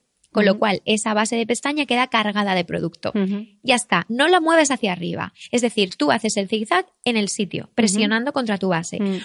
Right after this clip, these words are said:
Speaker 1: Una vez la base está cargada de producto, empiezas a peinar, sin hacer ya zigzag. Simplemente
Speaker 2: Mm.
Speaker 1: peinas
Speaker 2: Mm.
Speaker 1: para llevar un poquito de producto
Speaker 2: Mm.
Speaker 1: hacia las puntas,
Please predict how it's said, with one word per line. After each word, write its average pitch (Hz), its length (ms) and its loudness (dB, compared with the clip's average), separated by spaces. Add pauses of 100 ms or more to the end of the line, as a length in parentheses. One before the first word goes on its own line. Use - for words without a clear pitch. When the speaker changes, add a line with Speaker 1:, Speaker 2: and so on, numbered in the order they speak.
Speaker 1:
Una 240 220 2
vez 247 120 2
la 190 140 0
base 180 160 -4
está 185 160 -2
cargada 180 320 -2
de 180 100 0
producto, 269 580 -2
empiezas 226 400 0
a 233 120 -2
peinar, 180 440 -4
sin 247 200 -2
hacer 233 200 0
ya 190 120 0
zigzag. 175 380 -8
Simplemente 214 500 0
Speaker 2:
Mm. - 20 -12
Speaker 1:
peinas - 460 -2
Speaker 2:
Mm. 185 220 -2
Speaker 1:
para 208 200 2
llevar 180 240 2
un 190 80 0
poquito 214 280 -2
de 214 100 2
producto 214 280 2
Speaker 2:
Mm. - 20 -2
Speaker 1:
hacia 240 120 -2
las 175 160 0
puntas, 180 420 -4